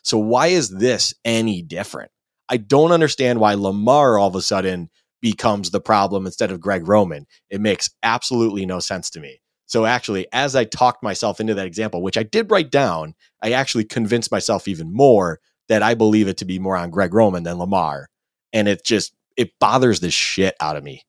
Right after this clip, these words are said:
'cause Lamar is an unbelievable talent. He is a top twen-, ten quarterback in this league. He's just not the most conventional top ten quarterback in this league. Like, yes, if you're asking me who's a better passer between a Kyler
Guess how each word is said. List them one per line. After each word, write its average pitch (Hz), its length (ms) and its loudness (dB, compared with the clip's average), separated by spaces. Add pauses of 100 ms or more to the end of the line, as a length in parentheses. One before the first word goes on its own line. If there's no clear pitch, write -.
(120)
'cause 98 120 0
Lamar 139 380 4
is 127 100 2
an 104 100 0 (200)
unbelievable 104 640 2
talent. 87 280 -8 (260)
He 165 220 -2
is 135 360 4
a 107 140 -2
top 117 320 -2
twen-, 110 260 -2 (100)
ten 117 240 -2
quarterback 95 480 -2
in 110 140 -6
this 101 180 -6
league. 98 220 -6 (260)
He's 123 160 -4
just 165 200 -2
not 139 180 -2
the 131 60 -2
most 117 240 0
conventional 85 800 -8 (300)
top 95 200 -2
ten 82 240 -6
quarterback 80 480 -8
in 78 80 -14
this 71 180 -16
league. 76 240 -10 (380)
Like, 101 200 -4
yes, 110 400 -2 (480)
if 127 180 -2
you're 131 180 0
asking 135 280 0
me 120 240 -2
who's 110 220 -2
a 113 40 -2
better 107 200 -2
passer 107 300 -4
between 101 380 -6
a 85 160 -6
Kyler 107 560 0